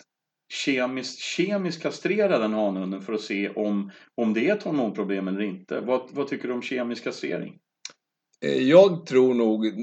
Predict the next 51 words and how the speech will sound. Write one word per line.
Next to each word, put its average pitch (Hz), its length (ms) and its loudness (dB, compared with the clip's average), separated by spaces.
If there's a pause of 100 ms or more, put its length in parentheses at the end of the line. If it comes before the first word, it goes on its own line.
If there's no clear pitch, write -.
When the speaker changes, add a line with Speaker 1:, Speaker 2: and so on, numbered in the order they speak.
(100)
Speaker 2:
nummer 139 200 2
ett 185 140 8
så 175 100 -8
tror 113 200 0
jag 110 80 4
att - 60 -4
du 101 100 -4
kan 110 220 0
ha 113 140 6
rätt, - 500 4
eh, 113 420 2
och, - 380 -6
eh, 104 400 -2
i, 104 340 -2
i 107 280 -2
diagnosen. 120 800 0
Nummer 113 380 0
två 160 240 -2
tycker 139 340 -4
jag 117 60 0
nog 104 180 0
att 98 80 -2
det 98 80 -10
definitivt 95 440 -4
kan 98 120 -6
vara 98 120 -2
värt 95 240 0
ett 95 120 -10
försök. 120 540 2
Och, 110 420 -4
och 113 100 -8
för 120 80 -6
de 123 140 0
som 120 120 -6
inte 120 160 -4
vet 147 260 0
det 104 60 -4
då, 104 100 0
så 107 140 -6
är 107 120 -2
kemisk 135 600 -2
kastrering 120 760 -2
innebär 98 380 2
ju 95 100 2
att 95 120 -4
man 95 140 -4
lägger 98 240 -4
in 95 140 -4
ett 92 140 -8
litet 95 260 -6
chip, - 400 -6